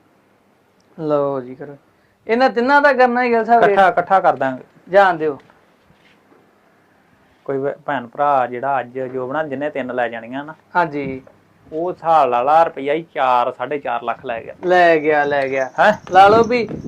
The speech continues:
Speaker 2: ਹਾਂ।
Speaker 1: ਛੇ ਮਹੀਨੇ, ਸਾਲ ਸਾਂਭ ਲਈਆਂ।
Speaker 2: ਹਾਂ।
Speaker 1: ਤੇ ਗੱਲ ਕਿੱਧਰ ਨੂੰ ਜਾਂਦੀ
Speaker 2: ਹਾਂ,
Speaker 1: ਹੈ?
Speaker 2: ਜਿੱਦਣ ਇਹ ਢੁੱਕ ਪਈਆਂ ਕਰਮ ਵਾਲੀਆਂ, ਇਹਨਾਂ ਮੁੜ ਕੇ
Speaker 1: ਬਿਲਕੁਲ
Speaker 2: ਹੱਥ
Speaker 1: ਜੀ,
Speaker 2: ਰੱਖਣ ਦੇਣਾ
Speaker 1: ਬਿਲਕੁਲ।
Speaker 2: ਕਰਮ ਵਾਲੀਆਂ ਨੇ।
Speaker 1: ਸਹੀ ਗੱਲ ਹੈ।
Speaker 2: ਹੂੰ, ਨਾਲੇ ਹੁਣ ਗਾਂਹ ਤੁਹਾਨੂੰ ਪਤਾ।
Speaker 1: ਇਹਨਾਂ ਦੀ ਡਿਮਾਂਡ ਤੇ ਬੜੀ ਜ਼ਿਆਦੀ ਹੈ ਜੀ।
Speaker 2: ਹਾਂਜੀ, ਹਾਂਜੀ।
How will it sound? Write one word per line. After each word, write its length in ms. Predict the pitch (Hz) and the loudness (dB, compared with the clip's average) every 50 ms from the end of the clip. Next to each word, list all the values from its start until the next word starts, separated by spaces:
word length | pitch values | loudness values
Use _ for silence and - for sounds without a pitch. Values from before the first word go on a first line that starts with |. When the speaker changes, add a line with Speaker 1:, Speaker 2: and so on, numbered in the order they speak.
| - | 2
Speaker 2:
ਹਾਂ। 60 | - - | 6 6
Speaker 1:
ਛੇ 160 | 220 226 233 | 8 8 6
ਮਹੀਨੇ, 320 | 240 254 247 233 233 220 | 6 4 4 4 4 4
ਸਾਲ 320 | 208 208 208 202 208 208 202 | 8 8 10 10 10 10 6
ਸਾਂਭ 340 | 208 202 202 214 247 247 | 4 4 6 6 6 6
ਲਈਆਂ। 320 | 247 233 220 214 202 185 175 | 4 2 2 0 0 2 2
Speaker 2:
ਹਾਂ। 340 | 156 143 135 127 123 123 120 - - - - - _ _ _ _ - | 4 4 4 4 2 0 -2 -6 -12 -18 -20 -20 _ _ _ _ -8
Speaker 1:
ਤੇ 60 | - | -8
ਗੱਲ 340 | - 131 - 226 220 220 226 | -6 0 4 6 6 6 6
ਕਿੱਧਰ 280 | 214 220 247 233 269 269 | 6 4 6 6 6 6
ਨੂੰ 160 | 277 262 240 | 6 6 6
ਜਾਂਦੀ 180 | 220 185 160 | 6 6 6
Speaker 2:
ਹਾਂ, 180 | 151 147 143 139 | 6 6 6 6
Speaker 1:
ਹੈ? 60 | 139 | 4
Speaker 2:
ਜਿੱਦਣ 300 | 135 147 147 151 170 175 | 4 0 -2 -2 0 2
ਇਹ 140 | 185 185 185 | 2 2 2
ਢੁੱਕ 240 | 180 185 185 170 - | 2 0 0 0 0
ਪਈਆਂ 280 | 127 - 135 139 151 | -4 -6 -6 -8 -4
ਕਰਮ 180 | 147 165 151 156 | 0 0 0 2
ਵਾਲੀਆਂ, 380 | 160 160 165 165 165 202 202 208 | 4 4 4 4 2 0 0 -2
ਇਹਨਾਂ 200 | 202 196 190 190 | -2 -2 -4 -4
ਮੁੜ 140 | 180 165 | -4 -6
ਕੇ 200 | 151 - 160 156 151 - _ _ _ _ _ _ _ _ _ _ - - - - - - - - | -6 -4 -6 -6 -6 -10 _ _ _ _ _ _ _ _ _ _ -20 -18 -18 -18 -18 -20 -18 -8
Speaker 1:
ਬਿਲਕੁਲ 180 | - 180 196 208 | 0 2 4 4
Speaker 2:
ਹੱਥ 120 | 202 196 | 6 6
Speaker 1:
ਜੀ, 140 | 208 - 202 | 4 4 4
Speaker 2:
ਰੱਖਣ 120 | 180 247 226 | 4 2 2
ਦੇਣਾ 200 | 214 190 156 190 | 2 2 0 0
Speaker 1:
ਬਿਲਕੁਲ। 80 | 185 | 2
Speaker 2:
ਕਰਮ 160 | 196 185 175 | 0 0 2
ਵਾਲੀਆਂ 340 | 175 165 156 151 151 151 151 | 2 0 0 0 -2 -6 -8
ਨੇ। 100 | 156 156 - | -8 -10 -12
Speaker 1:
ਸਹੀ 340 | - 131 208 226 170 160 160 | -12 -10 -8 -6 -6 -4 -2
ਗੱਲ 220 | 160 147 135 135 | -2 -2 -4 -4
ਹੈ। 100 | 135 135 - _ _ _ _ _ _ - - - - - - - - - | -8 -12 -16 _ _ _ _ _ _ -20 -20 -20 -18 -16 -16 -16 -16 -16
Speaker 2:
ਹੂੰ, 240 | 147 156 175 190 - - - - - | -14 -14 -14 -16 -18 -20 -20 -16 -4
ਨਾਲੇ 300 | 147 156 156 160 160 175 | 2 4 6 6 6 6
ਹੁਣ 180 | 185 185 175 147 | 4 2 2 2
ਗਾਂਹ 200 | 135 151 160 170 | 4 4 4 4
ਤੁਹਾਨੂੰ 240 | 165 180 170 165 143 | 4 2 0 0 0
ਪਤਾ। 320 | 135 127 139 160 160 - - - - - - - - - _ _ - - | 0 2 4 4 2 2 -4 -20 -20 -20 -20 -20 -20 -20 _ _ -14 -6
Speaker 1:
ਇਹਨਾਂ 300 | 202 214 233 254 285 277 | -2 0 2 4 4 4
ਦੀ 80 | 285 | 4
ਡਿਮਾਂਡ 460 | 254 214 214 208 214 214 220 233 233 233 | 4 2 4 4 6 6 6 6 6 8
ਤੇ 120 | 240 262 | 6 6
ਬੜੀ 280 | 226 196 214 208 226 220 | 6 6 4 4 4 4
ਜ਼ਿਆਦੀ 440 | 180 185 175 165 156 170 185 175 | 6 6 6 6 6 4 4 4
ਹੈ 60 | 165 147 | 4 2
ਜੀ। 140 | 151 165 | 2 0
Speaker 2:
ਹਾਂਜੀ, 280 | 160 151 165 160 156 147 | 0 2 2 2 0 -2
ਹਾਂਜੀ। 340 | 151 147 135 131 123 117 | -4 -4 -4 -6 -8 -10